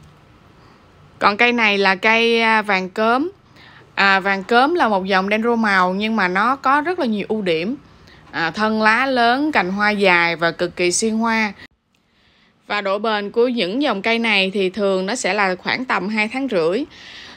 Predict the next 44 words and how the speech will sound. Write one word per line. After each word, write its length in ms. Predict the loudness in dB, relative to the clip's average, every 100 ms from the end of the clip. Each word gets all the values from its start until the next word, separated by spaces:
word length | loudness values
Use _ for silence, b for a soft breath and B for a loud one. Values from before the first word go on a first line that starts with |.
| B
À, 320 | -2 2 2
hoa 280 | 0 2 2
rất 180 | 0 0
là 100 | 0
bền. 380 | 4 4 2 -4 -12 _ b b b b b b b
Hiện 220 | 0 0
tại 220 | 2 2 2
thì 140 | 0
vàng 220 | 0 0
cớm 260 | 2 2 2
Lê 140 | 0
Ngọc 220 | -2 -4
đang 200 | -4 -2
có 80 | -4
hai 280 | -4 -2 -2 0
chậu. 400 | -2 0 -4 -6 _ _
À, 220 | 0 2
một 200 | 0 -2 0
chậu 180 | 0
đang 160 | 0 -2
có 120 | -2
hoa 220 | -2 -2
nở 360 | 0 0 0 0
và 100 | -4
một 180 | -4 -6 -2
chậu 220 | -2 0
đang 180 | -2 -2
có 120 | -4
vòi 240 | -2 -2
nụ 200 | -2 -4
hoa 220 | -4 -4
luôn. 280 | 0 0 0 -6 B B B B B B B -20 _ _ _ _ _ _ _ -20 _ _ _
Cây 140 | 0 2
này 220 | 2 2
là 180 | 2 2
chậu 320 | 2 0 0
thuần 300 | 0 -2 -2
phi 160 | -6 -2
ba 160 | 0
mươi 320 | 0 0 0
và 140 | 2 2
đã 140 | 2
thuần 240 | -2 -4 0
lâu. 360 | 2 2 -2